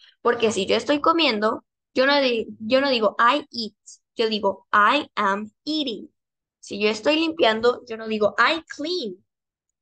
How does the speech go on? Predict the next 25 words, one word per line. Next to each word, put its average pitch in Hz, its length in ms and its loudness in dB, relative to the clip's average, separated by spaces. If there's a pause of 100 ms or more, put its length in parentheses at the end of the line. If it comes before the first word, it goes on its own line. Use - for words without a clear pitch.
(120)
yo 233 120 0
digo 208 340 0
"I 220 460 2
am 202 360 -2 (180)
cleaning". 262 840 -8 (840)
I 285 300 0
clean, 349 380 -4 (260)
yo 202 160 4
limpio. 196 580 -6 (460)
I 220 240 2
work, 226 360 -2 (360)
yo 196 180 -6
trabajo. 226 600 0 (380)
I 247 260 2
study, 220 680 -4 (140)
yo 196 160 -8
estudio. 214 640 -6 (280)
Y 185 120 0
así. - 420 -6 (600)
Entonces, 247 680 -2 (1400)
eh, 220 280 4
¿por 233 180 4
dónde 269 220 2
vas, 254 200 2
Johan? 302 280 0